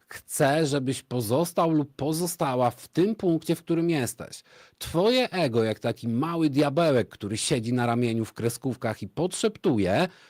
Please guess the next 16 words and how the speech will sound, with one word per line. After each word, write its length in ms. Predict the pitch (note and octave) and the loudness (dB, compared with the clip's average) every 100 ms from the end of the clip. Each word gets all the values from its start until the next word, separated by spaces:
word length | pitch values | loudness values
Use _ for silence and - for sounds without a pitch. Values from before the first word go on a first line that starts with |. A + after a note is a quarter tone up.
| - _ | -20 _
mówi 420 | A#3 A3+ E3 A#2+ | 0 4 4 2
ci 160 | G#2 A#2+ | 0 -2
prawdopodobnie: 1040 | A#2+ A2+ G#2 G2+ A2+ G#2 F#2+ E2+ F#2+ C3+ F3 - _ _ | 0 0 0 -2 0 2 2 0 0 0 -2 -10 _ _
„Nie 340 | F2+ G2+ A2 A#2 | -6 -2 0 2
zarabiaj 500 | A#2+ C3 C3 C#3 C#3 | 4 4 4 2 0
więcej 340 | D3 C#3+ D3 | -2 -2 -4
pieniędzy, 580 | D3+ D3 C#3+ A2 E2+ F2 | -2 0 0 -2 -2 -6
narzekaj 720 | F#2+ G#2 G#2 A#2+ C#3 D3+ D3+ | -2 -2 0 0 0 0 -2
dalej, 400 | C3 E3 F#2+ F2 | 0 2 0 -2
martw 480 | F2+ G#2+ C#3 - - | -2 0 0 -2 -4
się 160 | - | -4
dalej, 380 | D3+ G3 C3 G2+ | 0 0 2 0
niepokój 480 | G2 A2+ E3 E3 G3 | -2 -4 -4 -2 -2
się 140 | E3+ | -2
dalej”. 460 | F3+ F#3 A#2+ E2+ - _ - - - | 0 2 2 -2 -10 _ -20 -20 -10
I 140 | G2 | -10